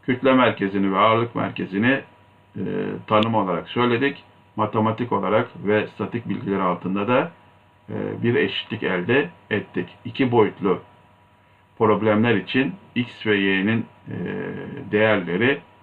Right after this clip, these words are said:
yani kütle merkezinin yeri veya ağırlık merkezinin yeri bu şekilde hesaplanabilir. Tabii üç boyutlu çalışıyorsak bir de z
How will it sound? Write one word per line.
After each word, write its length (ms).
yani 240
kütle 320
merkezinin 540
yeri 380
veya 240
ağırlık 360
merkezinin 460
yeri 340
bu 100
şekilde 380
hesaplanabilir. 680
Tabii 200
üç 180
boyutlu 300
çalışıyorsak 680
bir 80
de 120
z 360